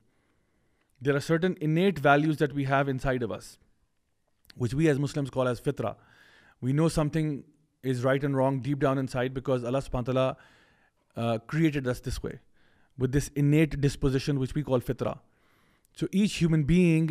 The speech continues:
is born with these innate feelings, and you know just instantaneously that this is just wrong. You can't hurt other people. That's injustice. You can't kill people.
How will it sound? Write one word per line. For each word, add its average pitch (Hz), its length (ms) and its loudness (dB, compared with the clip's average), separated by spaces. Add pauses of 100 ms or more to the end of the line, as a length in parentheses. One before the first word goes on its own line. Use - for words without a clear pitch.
is 135 160 -4
born 147 360 2
with 147 140 -2
these 151 220 -2
innate 147 400 0
feelings, 151 520 0
and 143 160 0
you 147 140 -2
know 170 260 2
just 160 280 -2 (520)
instantaneously 190 720 2
that 147 160 0
this 175 140 -4
is 175 60 -4
just 156 240 -10
wrong. 147 400 4 (760)
You 151 120 2
can't 202 300 2
hurt 196 320 6
other 160 220 4
people. 127 400 -2 (460)
That's 165 220 4
injustice. 156 880 -2 (260)
You 143 120 -4
can't 190 300 0
kill 220 220 6
people. 143 420 -4